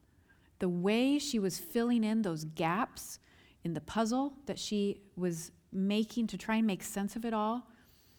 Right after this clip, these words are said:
it just completely took over to where the lies became truth to her. She believed things like,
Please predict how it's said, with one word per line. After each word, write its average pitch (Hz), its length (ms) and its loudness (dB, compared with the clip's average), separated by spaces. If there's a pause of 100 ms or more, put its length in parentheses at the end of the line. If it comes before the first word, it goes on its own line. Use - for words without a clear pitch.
(220)
it 233 80 4
just 262 180 -2
completely 247 460 2
took 233 220 -4
over 190 380 -2 (760)
to - 120 -4
where 196 420 2 (400)
the 185 200 -2
lies 180 840 2 (560)
became 220 400 2
truth 254 400 0
to 196 100 -6
her. 147 340 -6 (2250)
She - 220 4
believed 220 960 4 (1120)
things 220 340 2
like, 165 520 0